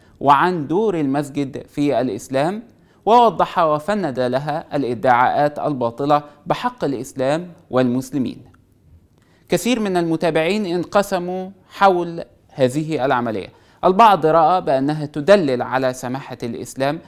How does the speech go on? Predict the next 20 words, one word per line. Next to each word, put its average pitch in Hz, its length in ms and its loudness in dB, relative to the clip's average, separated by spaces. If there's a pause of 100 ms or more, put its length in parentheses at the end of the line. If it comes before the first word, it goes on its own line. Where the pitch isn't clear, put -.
(160)
وأنه 143 340 2
بالفعل 131 720 0
لابد 143 480 2
من 135 220 -2
أن 147 260 -2
ندعو 139 320 0
الجميع 131 720 -2
للإسلام 131 680 -4 (300)
ونظهر 156 480 0
لهم 143 300 -2
حقيقة 196 680 -2 (580)
الدين 139 360 0
الإسلامي 123 680 -4
العظيم. 151 580 -4 (420)
البعض 226 420 6
الآخر 180 480 0
رأى 165 220 2
بأنها 147 480 -2
لا 180 240 2
تستحق 165 680 -8